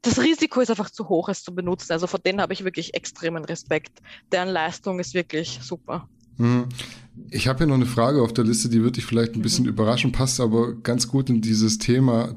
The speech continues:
Speaker 2: Doping,
Speaker 1: Mhm.
Speaker 2: zumindest entfernt, sag ich mal. Was sagst
Speaker 1: Mhm.
Speaker 2: du als Frau zum Transgender-Thema, also zu
Speaker 1: Oh.
Speaker 2: Transgender-Athleten oder Athletinnen? Also sagen wir mal, n-, ein Mann ist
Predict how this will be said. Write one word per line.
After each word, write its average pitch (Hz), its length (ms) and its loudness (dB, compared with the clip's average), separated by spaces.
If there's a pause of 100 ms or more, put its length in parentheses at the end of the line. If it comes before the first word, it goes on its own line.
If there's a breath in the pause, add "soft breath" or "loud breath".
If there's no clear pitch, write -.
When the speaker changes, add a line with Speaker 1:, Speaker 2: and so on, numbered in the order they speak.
Speaker 2:
Doping, 127 320 2
Speaker 1:
Mhm. 110 60 2
Speaker 2:
zumindest 127 460 4
entfernt, 123 480 2
sag 143 200 0
ich 135 100 -8
mal. 143 220 0 (260 loud breath)
Was 110 200 0
sagst 156 260 0
Speaker 1:
Mhm. 190 60 -4
Speaker 2:
du 135 140 4
als 165 220 0
Frau 156 560 0 (460 soft breath)
zum 131 720 2 (1400)
Transgender-Thema, 123 1400 2
also 107 320 2 (220)
zu - 180 6
Speaker 1:
Oh. 185 80 6
Speaker 2:
Transgender-Athleten 131 1300 4
oder 123 280 2
Athletinnen? 117 680 2 (180 loud breath)
Also 151 460 2
sagen 135 300 2
wir 165 80 4
mal, 151 300 4
n-, 135 340 0
ein 127 180 6
Mann 156 460 4 (460)
ist - 380 0